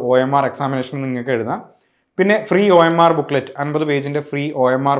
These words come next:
ബുക്ക്ലെറ്റും കൂടി ഈ ക്ലാസ്സിൽ, ഏഹ്, പങ്കെടുക്കുന്ന ആളുകൾക്ക് അവൈലബിൾ ആയിരിക്കും. അപ്പോ അന്ന് സ്ഥലം അറിയാതെ ഈ പറയുന്ന രീതിയിൽ, ഏഹ്, നമ്മള് ഒരുപാട്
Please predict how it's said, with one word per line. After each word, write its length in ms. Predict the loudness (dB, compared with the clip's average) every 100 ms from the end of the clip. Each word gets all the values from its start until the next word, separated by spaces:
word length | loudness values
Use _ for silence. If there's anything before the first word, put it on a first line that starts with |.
| -4
ബുക്ക്ലെറ്റും 380 | -6 -6 -4 0
കൂടി 140 | 0 -2 -10 _ _ _
ഈ 120 | 2 2 2
ക്ലാസ്സിൽ, 360 | 2 2 2 -4 -4 -2
ഏഹ്, 360 | 0 0 -2 -6 -2
പങ്കെടുക്കുന്ന 460 | -2 -2 -4 -2 0
ആളുകൾക്ക് 320 | -2 -2 0 0
അവൈലബിൾ 340 | 0 -2 -2
ആയിരിക്കും. 280 | -4 -6 -16 -20 _ _ _ _ _ _ 0
അപ്പോ 160 | 4 6 6
അന്ന് 240 | 4 4 2 -2
സ്ഥലം 340 | 2 4 4 2 4
അറിയാതെ 540 | 6 6 8 8 8 4 2 -12 -6
ഈ 20 | -2 4
പറയുന്ന 280 | 4 4 4
രീതിയിൽ, 220 | 2 4
ഏഹ്, 320 | 2 0 -4 -2
നമ്മള് 180 | 2 2 2 2
ഒരുപാട് 320 | 2 6 6